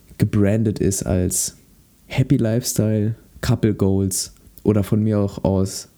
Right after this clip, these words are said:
von mir aus auch Authentizität. Schlussendlich ist auch eine gewisse Rüpelart oder dass man vermeintlich die Wahrheit spricht und Dinge aufdeckt, das ist auch ein selbst inszeniertes Image,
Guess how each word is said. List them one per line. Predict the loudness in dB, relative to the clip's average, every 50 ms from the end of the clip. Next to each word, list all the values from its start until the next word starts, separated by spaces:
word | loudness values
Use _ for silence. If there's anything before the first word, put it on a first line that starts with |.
| _ _
von | -4 0 0 2 2
mir | 2 0 0 0
aus | 0 0 -2 0
auch | 0 0 -2 0 0
Authentizität. | 0 0 0 0 0 0 0 0 0 0 0 -2 -2 0 0 0 0 -2 -6 -12 -20 -20 _ _ _ _ _ _ _ _ -20 -20 -20 -20 -20 -20 -20 _ -10
Schlussendlich | -2 0 0 0 2 0 0 0 0 -2 -2 0
ist | -2 -2 0 0
auch | 0 0 0 -2 -6 -8 -4 -2
eine | 0 2 2 2 2 2 0 0
gewisse | 0 0 0 0 0 0 0 0 2
Rüpelart | 2 0 2 2 0 0 0 0 0 0 0 0 0 -2 -2
oder | -2 0 0 0 0 0 0 -2 -4 -8 -14 -20 -20 -20 -20 -20 -20 _ _ _ _ _ _ _ _ _ _ _ _
dass | -2 -2 0 0
man | 0 0 2 2 0 0 -2 -4 -10 -16 _ _
vermeintlich | -10 -4 -2 0 2 2 2 2 2 0 0 -2 -4 -4 -2
die | -2 0 0
Wahrheit | 0 0 0 0 -2 -4
spricht | -6 -4 -2 -2 -2 0 0 -2
und | -2 0 2 2
Dinge | 2 2 2 0
aufdeckt, | 0 0 -2 -2 -2 -2 -2 -2 -4 -8 -14 -14 -16 -4 -2
das | 0 0 0
ist | -2 -2 0
auch | 0 0 -2 -2 -8 -14 _ _ _ _ _ -2
ein | 0 2 2 2 0 2
selbst | 2 0 0 0 -4 -6 -6 -8 -10 -14 _ -2
inszeniertes | 0 0 0 0 0 0 0 2 2 0 0 0 -2 -2
Image, | 0 0 0 0 -2 -2 -6 -10 -12 -14